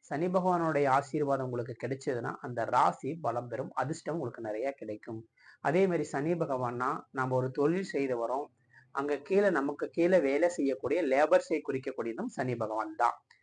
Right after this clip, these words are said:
அப்போ நம்ம எப்பொழுதும் வந்து நமக்கு ஆபீஸ்ல வேலை செய்யக்கூடிய லேபர்ஸுங்களுக்கு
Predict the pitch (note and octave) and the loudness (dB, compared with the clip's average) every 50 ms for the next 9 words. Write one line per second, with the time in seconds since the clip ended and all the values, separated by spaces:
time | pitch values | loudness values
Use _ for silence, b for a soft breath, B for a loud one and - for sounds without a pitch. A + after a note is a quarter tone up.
0 | b b b b - C#3 - - C3+ C3 B2+ B2 A#2+ A#2 B2+ C3 - - - G#3 | b b b b -6 -4 0 0 0 0 0 -2 -2 -2 -2 -2 -4 -2 0 2
1 | F#3 E3+ E3+ F3 F#3 E3+ C#3+ C3 B2+ B2 C#3 C#3+ C3 B2 B2+ B2 A#2+ - C3 A#2+ | 4 4 4 4 2 2 0 -2 -2 -4 -4 -2 -2 -4 -4 -4 -6 -6 -8 -8
2 | - - - - C#3 D#3 D#3+ F3 F3 - - E3 C#3 B2+ C3 C3+ D3+ D3 - - | -10 -6 0 2 2 2 2 0 -2 -2 -2 -2 0 2 2 2 0 0 -2 -2
3 | C3+ C3 B2 - B2+ B2 B2 A#2 A#2+ B2+ C#3+ D3+ E3 D#3 D3 - C#3+ B2 B2 A#2+ | -2 -4 -4 -4 -6 -6 -4 -2 -2 -2 0 0 0 -2 -2 -2 -6 -6 -6 -6
4 | A#2 A#2 - C#3 D#3 | -8 -6 -4 -4 -4